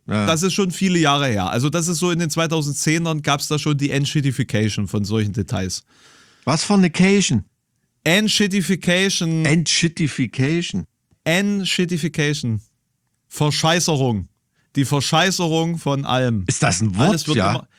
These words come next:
Speaker 2: ja, es ist ein Fach-, Fachwort geworden.
Speaker 1: Okay.
Speaker 2: Ja, Agentification.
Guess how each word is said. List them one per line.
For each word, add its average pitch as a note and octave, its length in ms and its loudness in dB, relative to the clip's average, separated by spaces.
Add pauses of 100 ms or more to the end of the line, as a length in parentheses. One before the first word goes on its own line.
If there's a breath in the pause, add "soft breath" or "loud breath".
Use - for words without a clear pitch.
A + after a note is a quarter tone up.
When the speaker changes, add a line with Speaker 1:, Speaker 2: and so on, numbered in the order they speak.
(320 soft breath)
Speaker 2:
ja, E3+ 460 4
es C#3+ 180 0
ist D3+ 140 0
ein D#3 60 -4
Fach-, E3 300 -2
Fachwort B2 720 -2
geworden. G#2 460 0
Speaker 1:
Okay. B2 400 4
Speaker 2:
Ja, C#3+ 80 4
Agentification. A#2+ 800 -2